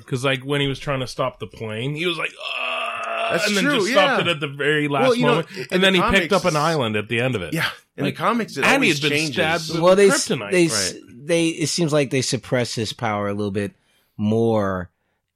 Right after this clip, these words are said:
Speaker 3: in, uh, in, in cinema than they do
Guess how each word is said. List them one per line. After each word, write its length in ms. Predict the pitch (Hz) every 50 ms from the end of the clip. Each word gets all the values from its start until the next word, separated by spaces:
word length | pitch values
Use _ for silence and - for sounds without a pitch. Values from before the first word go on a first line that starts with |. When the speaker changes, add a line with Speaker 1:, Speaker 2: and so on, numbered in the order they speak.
| -
Speaker 3:
in, 260 | 117 104 101 98 98
uh, 420 | 95 92 92 92 92 90 85 85 82 -
in, 300 | 113 101 90 90 92 - -
in 240 | 110 95 90 87 82
cinema 460 | - - - 123 117 110 98 92 90
than 140 | 90 90 87
they 100 | 87 85
do 520 | 82 90 87 87 87 87 87 85 85 -